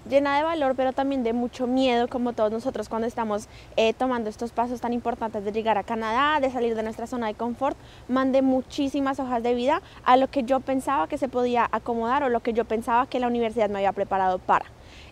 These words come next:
Eh, sí mandé muchísimas hojas de vida, yo creo que al menos unos, unas veinte o treinta, y fácilmente solo me respondieron la mitad o menos. Sin embargo, yo seguí mandando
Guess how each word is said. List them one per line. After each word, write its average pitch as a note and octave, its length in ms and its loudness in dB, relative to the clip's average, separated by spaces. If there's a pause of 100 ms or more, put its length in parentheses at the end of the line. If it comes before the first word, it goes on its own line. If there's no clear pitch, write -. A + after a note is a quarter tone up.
Eh, A3+ 420 2
sí C4+ 140 0
mandé C4 220 2
muchísimas C4+ 500 -2
hojas A#3+ 160 -2
de A#3 80 2
vida, A#3+ 180 2
yo A3+ 140 0
creo A3+ 160 -4
que A3+ 80 2
al A3 80 2
menos A3 360 -2
unos, A3 760 0 (260)
unas B3 300 2
veinte A#3+ 320 2
o C4+ 80 0
treinta, B3 380 0 (380)
y C#4+ 100 2
fácilmente D#4 560 0
solo C#4+ 220 0
me C4 100 2
respondieron B3 440 -2
la A3+ 100 0
mitad A#3 400 0
o G3+ 80 0
menos. - 360 -6 (240)
Sin C4 140 2
embargo, B3 460 2
yo A#3 140 2
seguí B3 280 0
mandando B3 560 2